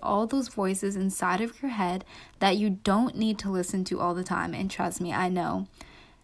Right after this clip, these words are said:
how it feels because those voices swarm my head every once in a while, and it can feel so overwhelming. You just want your brain to turn off.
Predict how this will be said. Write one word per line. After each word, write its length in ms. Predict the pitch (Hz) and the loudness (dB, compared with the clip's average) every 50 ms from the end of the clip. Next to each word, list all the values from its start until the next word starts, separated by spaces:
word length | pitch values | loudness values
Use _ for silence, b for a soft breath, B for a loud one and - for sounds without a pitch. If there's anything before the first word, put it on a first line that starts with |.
| B B _ _ | B B _ _
how 300 | - - 214 214 208 214 | -4 2 4 6 6 6
it 100 | 214 214 | 4 0
feels 560 | - - 247 240 233 208 190 190 190 185 190 | 0 0 2 4 4 4 4 4 2 0 -2
because 800 | - - 190 - - - - 233 262 269 233 202 196 185 196 - b b b _ - | -2 -4 -2 -2 -4 0 6 8 8 10 10 8 6 2 -2 -6 b b b _ 2
those 240 | 208 208 233 226 | 4 4 6 4
voices 500 | 214 208 214 208 208 202 - 208 202 202 | 4 2 2 2 2 2 0 0 0 0
swarm 460 | - - - - 196 180 180 196 208 214 | -2 -2 -2 -4 -2 0 0 2 2 2
my 200 | 214 208 208 202 | 0 2 2 2
head 340 | 185 190 185 175 170 - - | 2 2 0 0 -2 -4 -4
every 300 | - 185 180 185 185 185 | -6 -4 -2 0 0 2
once 280 | 185 185 185 185 - | 2 0 0 0 -2
in 60 | - 196 | -2 -2
a 80 | 190 | 0
while, 380 | 190 180 175 165 160 165 170 185 B B B B B | 0 0 0 0 0 0 -2 -4 B B B B B
and 140 | - 208 208 | 0 0 0
it 100 | 208 208 | 0 0
can 200 | - 220 208 202 | 0 0 0 0
feel 440 | - - - 220 208 214 220 226 214 | -2 -2 -2 2 4 4 4 4 2
so 460 | 220 - - 214 190 196 202 - - | 0 0 2 4 4 4 2 2 2
overwhelming. 720 | - 202 202 196 180 190 185 175 175 180 175 175 175 175 180 | 4 4 4 4 4 4 2 2 2 2 2 2 0 0 0
You 100 | 180 180 | 0 0
just 300 | 180 185 185 - - - | 0 0 -2 -2 -2 -2
want 180 | 175 175 175 | -2 -2 -2
your 140 | - 190 185 | 0 -2 -2
brain 320 | 175 - 175 175 170 175 175 | -2 -2 -2 -2 -2 -2 -4
to 80 | - | -4
turn 400 | 175 - - - - 180 180 170 - - | -8 -8 -10 -8 -6 -6 -6 -6 -6 -6
off. 380 | - 156 160 185 233 277 277 | -4 -2 0 0 0 0 -2